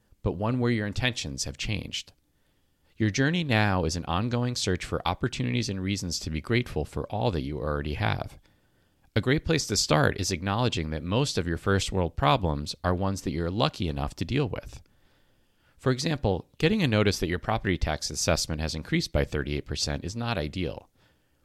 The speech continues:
But how lucky are you to have the financial breathing room in your life to comfortably absorb that increase? Or perhaps you're dealing with a physical or mental health, health issue. While it's not a situation anyone would choose,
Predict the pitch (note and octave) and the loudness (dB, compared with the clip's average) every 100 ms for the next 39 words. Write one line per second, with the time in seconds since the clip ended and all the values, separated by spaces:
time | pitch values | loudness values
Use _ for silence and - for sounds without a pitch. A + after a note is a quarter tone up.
0 | _ - A#2+ E3 D3 D3+ A#2 F2 E2 D#2+ | _ 0 2 2 0 2 4 4 4 2
1 | E2+ E2 E2 G2+ F2+ E2+ D2 F#2 D3 C3 | 2 0 -2 -2 -2 -2 -2 0 0 0
2 | D2 D2 C#2 C#2 C#2+ C2+ - - - - | 0 -2 -2 -2 -2 -4 -4 -4 -4 -2
3 | D#2+ D#2 C#2 - C#3 C3 - C2+ - C3+ | -2 -2 -4 -2 0 0 0 -2 -2 -6
4 | - G#1 - - - _ _ _ _ _ | -6 -6 -6 -6 -10 _ _ _ _ _
5 | _ _ _ _ _ - A#2+ C#3+ F3 - | _ _ _ _ _ -2 0 2 0 0
6 | D3+ A#2+ A#2 A2 G2+ F#2+ A2+ G2+ - G2 | 2 4 4 2 -2 -2 -2 -4 -2 0
7 | F2+ E2+ - F2 A2+ - - - - B2 | 0 0 -2 0 0 -2 -6 -10 -2 0
8 | - - - - - - _ _ _ _ | 2 0 0 -2 -6 -14 _ _ _ _
9 | _ A2 A#2+ - E3 B3+ D#3 A2+ - F#2+ | _ 6 6 4 0 0 0 2 4 4
10 | - E2+ F2+ F2 D2+ C#2+ - E3+ A2+ C#2+ | 2 0 2 2 2 0 2 6 6 6
11 | C2+ | 0